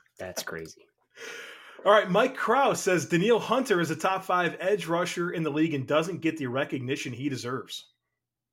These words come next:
Speaker 1: Okay. Let's work through this together, Joe. We're in, we're in the tr-, the maze together, and we need to get the cheese. Okay?
Speaker 2: All right, yeah.
Speaker 1: Would you say that Myles Garrett is a better edge rusher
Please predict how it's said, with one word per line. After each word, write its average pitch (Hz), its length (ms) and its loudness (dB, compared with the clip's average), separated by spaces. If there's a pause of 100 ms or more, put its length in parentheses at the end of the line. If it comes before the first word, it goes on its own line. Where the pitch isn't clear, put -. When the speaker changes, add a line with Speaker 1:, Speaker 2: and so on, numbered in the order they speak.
(160)
Speaker 1:
Okay. 131 360 4 (1600)
Let's 143 400 4
work 165 300 6
through 151 320 6
this 135 240 8
together, 101 540 0
Joe. 95 200 -4
We're 110 220 0
in, 135 200 0
we're 110 240 -2
in 147 140 4
the 156 60 -2
tr-, 135 300 -6
the 131 100 0
maze 131 320 4
together, 110 340 2
and 104 80 -2
we 101 60 -4
need 113 200 -6
to 110 60 -10
get - 220 -4
the - 60 -16
cheese. - 520 -6 (280)
Okay? 113 260 -2
Speaker 2:
All 123 80 -12
right, 107 140 -12 (220)
yeah. 117 140 -14 (1040)
Speaker 1:
Would 143 240 2
you 185 160 6
say 190 520 8
that 156 320 6
Myles 156 480 8
Garrett 127 440 6
is 123 140 0
a 113 60 0
better 127 500 2 (460)
edge 131 220 2
rusher 117 560 2